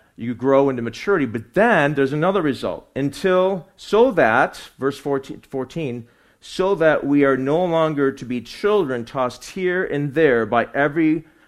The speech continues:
and, uh, by waves and carried out by every wind of doctrine, and by trickery of men, by craftiness of deceitful scheming."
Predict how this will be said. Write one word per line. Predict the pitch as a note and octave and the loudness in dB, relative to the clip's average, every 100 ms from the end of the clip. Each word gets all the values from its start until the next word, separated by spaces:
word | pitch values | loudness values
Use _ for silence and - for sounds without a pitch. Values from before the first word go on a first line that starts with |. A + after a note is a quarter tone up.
| _ | _
and, | - A#2 | -8 -4
uh, | A2+ - A2+ | -4 -4 -2
by | A#2+ | 0
waves | A#2+ C3 D3 D3+ C3+ | 0 2 2 0 -6
and | |
carried | A2+ D#3+ D3+ C#3 | -8 -2 0 0
out | C3 | 0
by | A#2 A2 - | 0 -2 0
every | C3 C#3 D3+ | -2 0 -2
wind | B2 A#2+ B2 | -2 -4 -4
of | A#2+ | -2
doctrine, | B2+ C3+ D#3 - G2 | 0 0 -2 -6 -10
and | F#2+ | -4
by | G2+ | -4
trickery | G2+ - D#3 C#3+ C#3 | -4 -8 -8 -4 -4
of | C3 | -4
men, | G#2+ F#2+ G#2 A2 _ _ _ _ | -8 -8 -8 -10 _ _ _ _
by | - G#2+ | -4 -4
craftiness | G#2+ C#3 C3 C3+ C3+ B2+ | -2 0 0 0 -8 -8
of | - A2+ | -12 -12
deceitful | A2 - A#2 B2 | -12 -10 -10 -10
scheming." | A#2 - C#3 G2 E2+ - | -12 -10 -8 -8 -12 -16